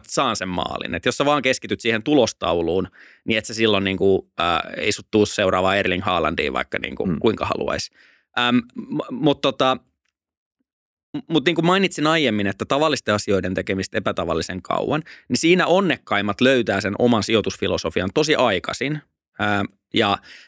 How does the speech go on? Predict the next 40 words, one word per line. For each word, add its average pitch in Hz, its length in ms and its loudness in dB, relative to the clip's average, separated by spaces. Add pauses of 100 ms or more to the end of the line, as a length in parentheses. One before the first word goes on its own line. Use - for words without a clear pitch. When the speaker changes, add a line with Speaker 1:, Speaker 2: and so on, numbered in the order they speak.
(260)
Speaker 1:
sit 156 200 0
he 143 60 0
pystyy 151 320 2
toistaa 147 520 2
sitä 95 220 -2
niin 98 180 -2
kuin 104 160 -2
menestysreseptiä 101 920 -2
mahdollisimman 101 480 0
pitkään. - 640 -4
Kun 120 180 4
taas 120 240 0
monet, 135 400 2 (200)
minä 101 160 -2
mukaan 98 320 0
lukien, 113 400 2 (400)
niin 113 300 0 (240)
tavallaan 107 400 2
se 120 100 2
oppimisprosessi 113 840 0
jatkuu. 104 300 0
No 127 100 4
okei, 104 360 0
sanotaan, 110 360 -2
että - 100 -6
ky-, - 180 -10
kyllä 156 140 4
kaikki 147 340 -2
niinku 104 280 -4
oppii, 113 400 0
jos 92 160 -2
ne 92 80 -6
tekee 92 300 -2
jotain 90 340 -2
asiaa 92 300 -2
riittävän 92 360 -4
pitkään, 90 280 -4
niin 95 100 -6 (100)
aina 120 320 -2
jotain. - 460 -6